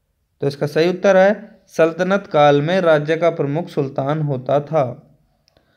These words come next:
प्रश्न नंबर पन्द्रह जाता है, संतलत-, सल्तनत काल में राज्य का प्रधानमंत्री क्या कहलाता था? तो इसका सही उत्तर होगा,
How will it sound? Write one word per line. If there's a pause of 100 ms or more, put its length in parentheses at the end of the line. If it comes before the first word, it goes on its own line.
(260)
प्रश्न
नंबर
पन्द्रह
जाता
है, (100)
संतलत-, (1080)
सल्तनत
काल
में
राज्य
का
प्रधानमंत्री
क्या
कहलाता
था? (640)
तो
इसका
सही
उत्तर
होगा,